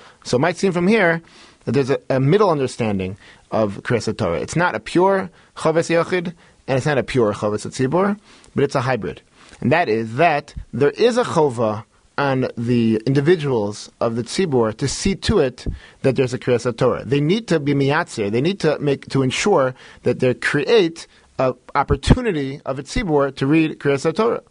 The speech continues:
But, and that is a chovas hayachid. The yechidim need to see to it, and every individual really needs to be mishtadel to, uh, make sure that that chova happens.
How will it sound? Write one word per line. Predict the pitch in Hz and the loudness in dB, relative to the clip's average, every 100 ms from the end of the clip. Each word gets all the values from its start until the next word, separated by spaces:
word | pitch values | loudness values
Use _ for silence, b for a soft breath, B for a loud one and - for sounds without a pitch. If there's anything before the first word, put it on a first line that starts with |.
| B B B B B | B B B B B
But, | 120 147 139 - _ - | 2 2 0 -6 _ -4
and | 147 160 | 0 2
that | 190 | 2
is | 190 165 | 2 0
a | |
chovas | 147 160 156 | 0 0 2
hayachid. | 180 226 110 | 2 0 -2
The | 104 139 | -2 -2
yechidim | 127 208 185 | -2 0 0
need | 156 202 | 0 -2
to | 185 | -2
see | 151 - | -2 -2
to | - 139 | -2 0
it, | 120 | 0
and | 123 | 0
every | - 185 | 0 2
individual | 170 151 214 170 147 | 2 2 0 2 2
really | 151 143 | 2 0
needs | 151 151 | -2 -4
to | 151 | -2
be | 139 | -2
mishtadel | - 107 101 107 135 B B B | -2 -2 -2 -4 -6 B B B
to, | - 139 127 123 | 0 2 4 2
uh, | 120 | 2
make | 143 160 | 0 -2
sure | 190 | -2
that | 151 131 | 0 2
that | 131 - - | 0 -2 -8
chova | - 131 131 | -2 0 0
happens. | 139 214 220 - - | 0 -2 -4 -10 -14